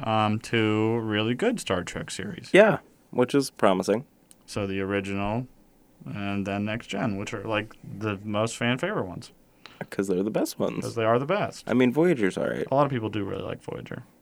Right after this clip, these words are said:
Speaker 1: I never got in, I never really was big on Deep Space Nine.
Speaker 2: I want to watch it at some point.
Speaker 1: It's okay. It's not great. Um, and then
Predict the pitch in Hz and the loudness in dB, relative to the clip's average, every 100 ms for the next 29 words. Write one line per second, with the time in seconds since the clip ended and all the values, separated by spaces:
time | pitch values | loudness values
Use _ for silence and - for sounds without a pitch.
0 | _ - 175 185 175 165 147 127 113 117 | _ -2 2 4 6 6 6 2 0 0
1 | 117 120 117 107 104 101 98 98 98 95 | 0 0 0 -2 -2 -2 -4 -6 -8 -8
2 | 87 - - - - - - _ _ _ | -10 -10 -16 -12 -12 -12 -14 _ _ _
3 | - 101 120 127 - _ _ _ _ - | 2 10 10 10 4 _ _ _ _ -4
4 | 95 82 101 80 71 90 85 95 - _ | -2 -2 0 2 2 0 -2 -4 -6 _
5 | _ _ - - 101 - - 101 107 160 | _ _ -14 -10 -12 -10 -12 -10 -10 -8
6 | 139 113 - _ - - - - _ _ | -8 -10 -16 _ -10 -10 -10 -16 _ _
7 | - - - - - 123 117 113 107 104 | -20 -20 -20 -16 2 8 8 8 4 -2
8 | - 123 123 113 110 104 | 2 6 8 6 4 -2